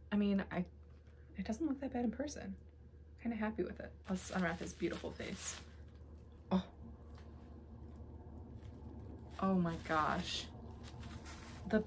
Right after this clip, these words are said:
Premier Club horses are just getting insanely nice.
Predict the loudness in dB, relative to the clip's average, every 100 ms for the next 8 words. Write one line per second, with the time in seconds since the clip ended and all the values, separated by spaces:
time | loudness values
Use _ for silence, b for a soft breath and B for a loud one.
0 | 2 6 10 10 10 8 6 8 6 6
1 | 4 6 6 6 2 6 6 6 4 2
2 | 6 6 6 0 0 2 6 6 4 0
3 | 0 0 0 0 0 -2